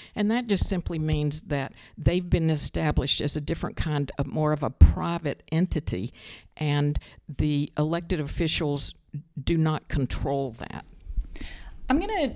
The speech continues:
Speaker 2: kind of big picture this, or, you know, give people a sense who've never looked at a city council meeting. What are some of the major things that you vote on, um, in a given council meeting or in a given year? I know that there's budget cycles as well, so if you wanna start with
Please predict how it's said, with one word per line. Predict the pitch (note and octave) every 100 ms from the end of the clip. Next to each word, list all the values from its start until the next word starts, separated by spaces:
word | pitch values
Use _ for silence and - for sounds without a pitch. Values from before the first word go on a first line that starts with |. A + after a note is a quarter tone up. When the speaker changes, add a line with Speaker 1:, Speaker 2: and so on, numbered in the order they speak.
| -
Speaker 2:
kind | G#3+ G3
of | F3+ - F3+
big | G#3 F#3+
picture | F#3 - E3
this, | D3+ C3+ B2+ -
or, | D3+ C#3 C#3 C#3
you | G3
know, | C#3 F3
give | B3 C4
people | D4 A#3+
a | F#3+
sense | F3+ D#3+ D#3+
who've | F3+ E3+
never | F3+ G#3 A#3+ A#3 A3
looked | E3 D#3+ D#3+
at | D#3
a |
city | D3+ D3+
council | - C#3+ C#3+
meeting. | D#3+ E3 F3 F3 F3 - - -
What | - E3+ A3 D4 D4+ - - -
are | F#3 F3+ F3+
some | F3+ F#3
of | G#3+
the | G3+
major | E3+ E3 G#3+
things | G#3+ G#3+
that | A3+
you | C4 G3+
vote | D3 -
on, | - - G#3 - -
um, | E3 E3 D#3+
in | D#3+ E3+
a | D#3
given | E3 F#3 F#3+ F#3
council | F3+ F3 E3 E3
meeting | D#3 D#3 D#3
or | - F3 F3
in | E3+ F3
a |
given | E3 D#3+ D3+
year? | D3+ D#3 -
I | -
know | E3 D#3+
that | D#3 D3+
there's | D3 C#3+
budget | D#3 C#3+ -
cycles | - D#3 D#3 D3+ D3
as | D3
well, | D3 D3+ C#3+
so | C#3+ - D3+ D3 - - -
if |
you | G3
wanna | G3 F#3
start | - F#3
with | F3 E3